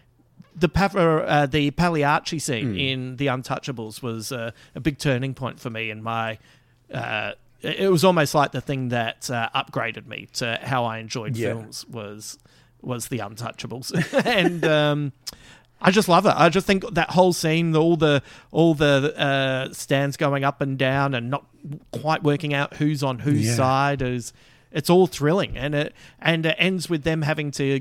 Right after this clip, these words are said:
Speaker 1: get away, and the Chancellor's, uh, uh, car is blown up, and now the orders are out to kill
Speaker 2: Oh,
Speaker 1: Ethan
Speaker 2: God.
Speaker 1: and Benji, <laughs> and, uh, that's when Brandt convinces Luther to find Ethan before the C I A, C I A does.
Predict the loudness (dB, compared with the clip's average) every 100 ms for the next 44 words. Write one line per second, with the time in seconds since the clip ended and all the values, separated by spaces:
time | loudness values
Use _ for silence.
0 | -4 -2 0 2 2 2 -2 -4 -4 -2
1 | -2 -2 -4 -2 -2 -6 -6 -2 -2 -4
2 | -8 _ _ _ -8 -8 -6 -2 0 0
3 | -2 -4 -6 -10 -12 -4 -2 0 0 -2
4 | -4 -12 _ -20 -20 -8 0 4 4 4
5 | 2 0 4 4 4 2 2 2 2 0
6 | -8 -6 4 4 4 0 0 0 -2 -2
7 | -2 0 0 0 0 2 0 -2 -2 -4
8 | -2 0 2 2 2 0 0 4 4 4
9 | 2 -2 2 0 2 4 4 2 -4 0
10 | 0 0 -4 2 4 4 2 -2 -2 -2
11 | 0 -2 -4 -4 -6 -4 -6 -6 -6 -4
12 | -2 -2 -2 -4 -8 -12 -4 0 2 2
13 | 0 0 0 -2